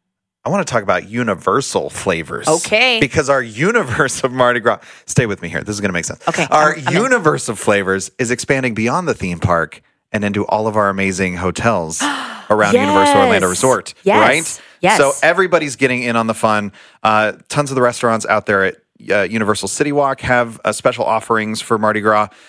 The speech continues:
Speaker 1: uh, and all the hotels getting involved as well.
Speaker 2: Yep.
Speaker 1: I mean, I'm seeing some Bourbon Street beignets at Hard Rock Hotel.
Speaker 2: Ooh.
Speaker 1: Uh, I'm seeing some Cajun jambalaya pasta at Portofino Bay Hotel. <laughs>
Speaker 2: I'm particularly excited for Cabana Bay Beach Resort Shrimp Po' Boy,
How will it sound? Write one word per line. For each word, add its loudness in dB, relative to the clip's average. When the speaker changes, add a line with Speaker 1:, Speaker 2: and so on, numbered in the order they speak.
Speaker 1:
uh, 2
and -4
all 2
the -2
hotels -2
getting -2
involved -2
as -14
well. -2
Speaker 2:
Yep. 2
Speaker 1:
I 0
mean, 0
I'm 0
seeing -2
some -4
Bourbon -2
Street -6
beignets 0
at -4
Hard 0
Rock 0
Hotel. 2
Speaker 2:
Ooh. 2
Speaker 1:
Uh, 4
I'm 2
seeing 0
some -6
Cajun -2
jambalaya 0
pasta -2
at -4
Portofino -4
Bay 2
Hotel. 2
<laughs> -10
Speaker 2:
I'm 2
particularly 0
excited 0
for -6
Cabana 0
Bay 0
Beach -6
Resort -2
Shrimp -4
Po' -2
Boy, 0